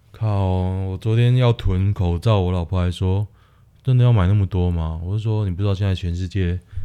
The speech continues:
很严重，我能多买就多买啊，就大概五块左右我就会买啊。”因为现在你知道疫情前一片彩色才两块，中位的还没要买，妈的嘞，早知道囤爆。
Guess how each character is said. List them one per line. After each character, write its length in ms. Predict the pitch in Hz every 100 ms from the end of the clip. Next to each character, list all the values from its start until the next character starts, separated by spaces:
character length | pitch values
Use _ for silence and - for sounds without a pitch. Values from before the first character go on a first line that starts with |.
| -
很 160 | 82
严 240 | 82 80 82
重， 320 | 98 85 92 - - - - - - - 117 113 98
我 120 | 87
能 220 | 92 98 104
多 160 | 113
买 180 | 110 87
就 140 | 82
多 220 | 98 95 95
买 120 | 82
啊， 360 | 80 78 73 120
就 180 | 135 151
大 240 | 139 151
概 100 | 151
五 300 | 156 113 104
块 300 | 101 139 131
左 260 | 107 95 92
右 160 | 113 98
我 80 |
就 100 | 85
会 80 | 98
买 160 | 95 92
啊。” 460 | - 58 57 101 104 _ 123
因 100 | 131
为 60 |
现 200 | 127 135
在 320 | 135 135 127 120 - - - - - -
你 100 | 107
知 60 |
道 100 | 156
疫 160 | 170 156
情 220 | 123 120
前 220 | 117 104
一 40 | 101
片 300 | 123 123 104
彩 260 | 95 87
色 360 | 87 - 113 95
才 180 | 87 87
两 240 | 80 71
块， 400 | 76 85 80 82 - -
中 260 | 98 95
位 160 | 92 80
的 100 | 76
还 120 | 82
没 220 | 87 85
要 120 | 85
买， 160 | 78 76 - - _ - - - - _
妈 360 | 113 104 107 107
的 140 | 90
嘞， 120 | 78
早 180 | 76 80
知 60 | 85
道 100 | 101
囤 280 | - 82 85
爆。 260 | 92 78